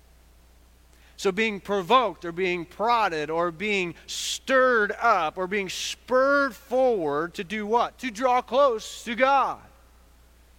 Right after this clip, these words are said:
That we would be looking outward, that we would be looking for others as iron sharpens iron, the book of Proverbs tells us, that we'd be looking for those and serving around those and helping those who would also be willing to persevere in their trials, persevere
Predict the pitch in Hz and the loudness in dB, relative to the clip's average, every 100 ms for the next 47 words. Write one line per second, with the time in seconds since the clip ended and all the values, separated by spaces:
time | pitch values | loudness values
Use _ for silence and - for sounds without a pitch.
0 | _ _ _ 175 208 233 208 - - 190 | _ _ _ -2 0 0 -2 -4 -10 -2
1 | 202 190 262 285 254 208 185 208 226 208 | 0 2 2 2 -2 -4 -2 0 0 0
2 | 175 180 202 233 214 196 185 - 208 277 | -4 -4 -2 -2 -2 -2 -4 -6 -2 -2
3 | 254 220 214 208 233 208 185 180 202 247 | -2 -4 -2 2 2 0 -2 -4 0 0
4 | 247 208 208 185 175 175 190 233 214 175 | 0 -2 0 0 -2 -8 -2 0 -2 -4
5 | 175 170 196 220 214 170 - 156 147 151 | -6 -4 0 2 2 -4 -4 -2 -2 -6
6 | 185 190 185 185 262 233 196 190 196 170 | -4 -4 -2 0 0 0 -6 -2 -2 -2
7 | 165 - 269 269 247 196 180 170 151 165 | -6 -2 0 2 0 -2 -2 -2 -6 -6
8 | - 262 311 - 226 190 170 151 143 - | -2 0 0 0 -6 -2 -2 -2 -4 -14
9 | - 233 220 226 220 277 - 214 208 196 | -8 -2 0 0 -2 -2 -4 -6 -6 -2
10 | 247 247 208 - - 302 - 226 190 311 | 0 0 -2 -4 -4 -4 -4 -6 -2 2
11 | 311 175 123 - - - 202 196 175 247 | 2 0 -4 -20 -20 -6 0 0 0 0
12 | 262 208 165 - 285 - 214 180 294 269 | 2 2 -2 -2 -4 -2 -8 -2 2 2
13 | 185 | 0